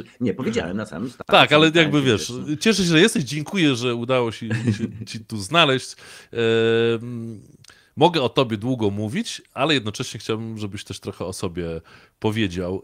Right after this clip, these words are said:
Speaker 2: E, z doświadczenia wiem, że tam przydługie gadanie o, o historii, skąd się wywodzisz, e, e, po, po, po parunastu odcinkach się, się dłuży, albo historie są podobne. Em, więc
Speaker 1: O.
Speaker 2: chciałbym po prostu zadać na razie
Speaker 1: Szczerze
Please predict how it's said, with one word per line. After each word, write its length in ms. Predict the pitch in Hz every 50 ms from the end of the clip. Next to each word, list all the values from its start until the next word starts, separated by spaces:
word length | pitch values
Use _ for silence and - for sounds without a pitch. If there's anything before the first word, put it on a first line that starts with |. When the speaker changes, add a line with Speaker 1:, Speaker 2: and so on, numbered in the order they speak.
| - 95 95 92 90 90 90 90 - _ _ _ -
Speaker 2:
E, 60 | 107
z 60 | 101
doświadczenia 460 | 131 123 - 131 - 147 127 123 123
wiem, 200 | 113 120 117 113
że 140 | 107 113 107
tam 280 | - 113 110 110 107 104 _ - - _ _
przydługie 480 | - - 143 131 123 127 123 123 120 113
gadanie 460 | 113 110 113 107 107 104 104 104 98
o, 340 | 98 101 98 98 95 98 98
o 40 | 95
historii, 500 | - - 107 - - 110 104 101 101 98
skąd 220 | - - 101 95
się 120 | - 107 98
wywodzisz, 580 | 95 92 98 101 95 90 90 87 - - -
e, 200 | 95 90 90 90 90 _ - - - - - _ _ - -
e, 100 | - -
po, 200 | - - 98 92
po, 180 | - - 95
po 300 | - - 95 92 90 90
parunastu 580 | - - 120 113 110 107 110 110 104 - - 104
odcinkach 560 | 95 - - - 107 98 - - 90 87 -
się, 440 | - - 90 87 87 85 82 80 80 _ - - - - _ _
się 200 | - - 107 98
dłuży, 480 | 95 104 120 127 120 101 90 101 95
albo 180 | 90 92 87 90
historie 340 | - - - - 110 101 95
są 120 | - 101
podobne. 600 | - - 104 98 101 92 82 95 101 110 127 135 _ - - - - _ _ _ -
Em, 680 | - 98 101 98 101 101 101 98 98 98 98 98 101 107 104 _ _ _ _ _ _ _ _ _ _ _
więc 200 | - - - -
Speaker 1:
O. 20 | -
Speaker 2:
chciałbym 320 | - 214 233 240 240 214
po 120 | - 208 -
prostu 360 | - 202 220 208 - 180 156
zadać 300 | 170 175 156 147 - -
na 140 | 123 117 120
razie 240 | - - - 214
Speaker 1:
Szczerze 440 | 240 135 147 156 143 170 214 226 220